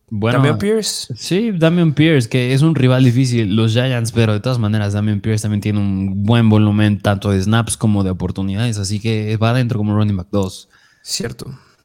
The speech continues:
Speaker 1: Y hablar de los Giants, que, mira, pues antes de iniciar, luego les gustan defensivas. Yo creo que la defensiva de los Giants es una gran opción esta semana.
Speaker 2: Es una muy, muy buena opción.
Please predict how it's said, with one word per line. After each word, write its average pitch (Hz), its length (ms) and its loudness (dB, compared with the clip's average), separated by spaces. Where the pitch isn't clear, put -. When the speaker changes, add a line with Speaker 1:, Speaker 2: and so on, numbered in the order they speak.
Speaker 1:
Y 160 320 4
hablar 160 280 4
de 190 100 4
los 160 160 6
Giants, 180 420 2
que, 139 1080 2
mira, 180 280 0
pues 156 120 2
antes 165 220 2
de 160 80 6
iniciar, 135 400 4
luego 156 220 4
les 120 160 2
gustan 139 260 -2
defensivas. 120 420 2
Yo 135 80 4
creo 135 140 0
que 139 100 -4
la 135 80 0
defensiva 117 460 0
de 117 80 2
los 107 200 2
Giants 120 340 -2
es 120 140 -2
una 117 200 -2
gran 110 260 -2
opción 104 240 -4
esta 98 160 -8
semana. 90 340 -12
Speaker 2:
Es 147 240 0
una 160 160 2
muy, 143 160 0
muy 135 240 0
buena 123 180 0
opción. 110 280 -8